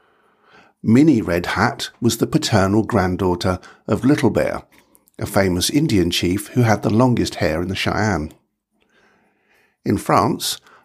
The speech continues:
Nain Rouge was a folklore figure who became invisible when he put on his red hat, which had two feathers in it. Curiously, a similar character crops up in Brazil, smoking a pipe. And Irish leprechauns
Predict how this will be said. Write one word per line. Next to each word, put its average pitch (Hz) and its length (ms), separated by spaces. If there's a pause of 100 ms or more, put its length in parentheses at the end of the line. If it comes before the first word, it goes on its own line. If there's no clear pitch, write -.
Nain 101 340
Rouge 123 540 (260)
was 117 140
a 135 60
folklore 127 520
figure 98 340
who 117 140
became 127 380
invisible 127 580
when 90 120
he 104 60
put - 240
on 90 120
his 90 180
red 85 240
hat, - 460
which - 140
had 87 220
two 85 220
feathers 92 380
in 76 100
it. - 220 (840)
Curiously, 151 640
a 107 80
similar 131 420
character 92 480
crops - 360
up 90 180
in 87 80
Brazil, 92 480 (380)
smoking 104 540
a 110 60
pipe. 107 460 (1080)
And 135 140
Irish 185 380
leprechauns 101 720